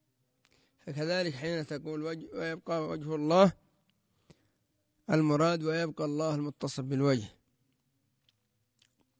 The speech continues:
وما، ومما يدل على أن الوجه هنا على حقيقته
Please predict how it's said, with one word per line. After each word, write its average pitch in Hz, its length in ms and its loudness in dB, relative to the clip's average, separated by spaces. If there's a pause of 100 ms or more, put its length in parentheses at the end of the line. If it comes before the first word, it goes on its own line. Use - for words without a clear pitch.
(1300)
وما، 190 360 6
ومما 180 420 6
يدل 190 280 6
على 170 360 6
أن 165 360 0 (4000)
الوجه 165 420 10
هنا 165 300 4
على 156 240 0
حقيقته 151 760 0